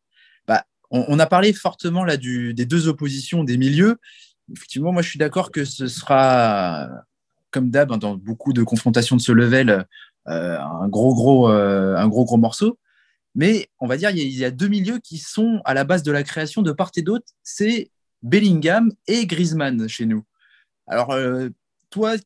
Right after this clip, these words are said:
qu'est-ce que tu, qu'est-ce que tu vois entre les deux ? Est-ce qu'il y en a un qui est plus préposé,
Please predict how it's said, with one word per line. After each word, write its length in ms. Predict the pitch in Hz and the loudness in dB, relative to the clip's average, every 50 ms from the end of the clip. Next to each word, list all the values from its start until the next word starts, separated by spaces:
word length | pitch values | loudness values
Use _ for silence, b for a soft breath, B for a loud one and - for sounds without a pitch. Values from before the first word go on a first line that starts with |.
| _ _ | _ _
qu'est-ce 180 | - 202 190 - | -6 -6 -6 -6
que 120 | - 196 | -8 -10
tu, 760 | 175 - - 190 190 185 185 185 185 180 180 175 170 170 _ _ _ | -8 -6 -2 0 2 2 2 2 2 2 2 2 0 -2 _ _ _
qu'est-ce 180 | - 185 175 - | -2 -2 0 0
que 60 | 180 | 0
tu 140 | 170 - 185 | 0 4 2
vois 200 | 160 151 180 185 | 4 6 6 6
entre 280 | 180 170 175 - 170 156 | 6 4 4 2 0 2
les 120 | 156 156 | 2 2
deux ? 180 | 135 175 190 190 | 2 4 4 2
Est-ce 120 | 180 - | 2 0
qu'il 120 | - 156 | -4 -4
y 40 | 143 | -4
en 20 | 139 | -2
a 60 | 147 | -2
un 140 | 160 170 175 | -2 -2 -4
qui 300 | 175 - - 135 135 135 | -6 -8 -10 -6 -6 -6
est 40 | |
plus 280 | 120 - - 175 170 175 | -6 -4 -2 -2 -2 -2
préposé, 800 | - - 151 - - 151 147 143 156 165 170 170 170 165 160 156 | 0 -4 -4 -2 0 -2 0 2 4 4 4 4 4 2 0 -2